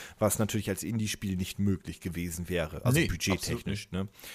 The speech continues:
Speaker 2: Ja.
Speaker 1: Ähm, deswegen, also, ja.
Speaker 2: Es ist einfach,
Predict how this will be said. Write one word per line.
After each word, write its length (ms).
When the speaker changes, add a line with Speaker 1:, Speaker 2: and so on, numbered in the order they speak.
Speaker 2:
Ja. 220
Speaker 1:
Ähm, 340
deswegen, 560
also, 380
ja. 80
Speaker 2:
Es 100
ist 100
einfach, 280